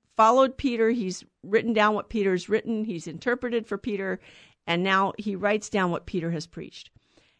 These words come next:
And, uh, both the New Testament and the early church writings give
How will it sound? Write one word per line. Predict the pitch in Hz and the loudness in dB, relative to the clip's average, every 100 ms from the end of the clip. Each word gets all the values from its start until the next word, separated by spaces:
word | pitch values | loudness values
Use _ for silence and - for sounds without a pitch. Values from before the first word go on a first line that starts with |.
| _ - | _ 0
And, | 185 185 180 - | 2 2 0 -2
uh, | 160 | -4
both | 170 226 277 | 2 4 4
the | 277 | 6
New | 233 269 | 4 4
Testament | 330 247 - 233 175 | 4 2 2 -2 0
and | 196 | 0
the | 190 | 2
early | 220 220 | 0 0
church | - 202 190 | -2 -2 2
writings | 185 180 180 | 2 2 2
give | 196 | 0